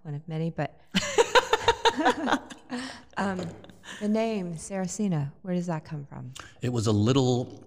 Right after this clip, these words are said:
Speaker 2: crossroads slash hamlet in Tuscany where John Fetzer and his wife Patty Rock honeymooned. And when
Speaker 1: Nice.
Speaker 2: they,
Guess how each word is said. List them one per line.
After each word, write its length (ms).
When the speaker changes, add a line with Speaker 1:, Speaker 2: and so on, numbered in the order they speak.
Speaker 2:
crossroads 720
slash 420
hamlet 460
in 500
Tuscany 480
where 200
John 580
Fetzer 280
and 80
his 120
wife 240
Patty 220
Rock 280
honeymooned. 580
And 220
when 200
Speaker 1:
Nice. 100
Speaker 2:
they, 260